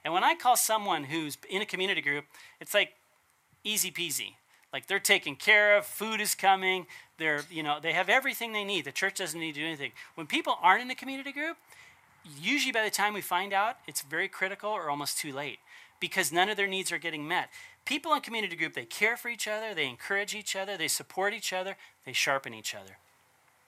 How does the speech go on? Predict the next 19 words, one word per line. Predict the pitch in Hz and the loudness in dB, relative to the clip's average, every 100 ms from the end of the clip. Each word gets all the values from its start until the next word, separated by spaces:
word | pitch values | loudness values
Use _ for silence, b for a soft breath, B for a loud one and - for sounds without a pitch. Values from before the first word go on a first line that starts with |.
| _ B B - - | _ B B -14 -2
It's | 160 | 2
like | 175 151 | 4 4
what | 185 180 | 0 -2
the | |
Romans | 147 156 196 190 - | -2 0 0 -2 -4
used | 143 - | -4 -6
to | |
do, | 127 123 | -8 -8
how | - 185 220 | 0 2 2
they | 208 | 0
used | 175 170 - | -8 -8 -8
to | - | -10
fight. | - 185 123 - B B | -2 -2 -2 -8 B B
It's | 190 - | -2 2
called | 226 254 | 8 6
the | 208 | 6
power | - 180 196 185 | 4 6 6 4
of | |
family. | - 175 214 117 | 2 0 0 -8